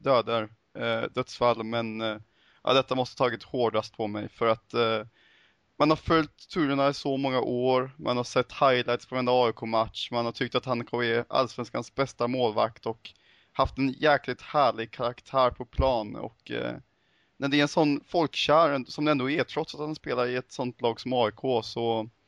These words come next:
så det är klart att det känns och det är ju extremt tragiskt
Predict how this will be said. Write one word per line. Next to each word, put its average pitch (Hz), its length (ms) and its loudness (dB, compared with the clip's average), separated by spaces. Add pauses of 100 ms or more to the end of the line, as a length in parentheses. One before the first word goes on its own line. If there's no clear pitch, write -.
(520)
så - 120 -8
det 123 60 0
är 127 40 0
klart 131 320 2
att - 60 -20
det 127 80 -6
känns 120 640 0
och - 260 -10
det 123 80 -4
är 117 100 -2
ju 117 260 0 (220)
extremt - 720 -4
tragiskt 120 760 -2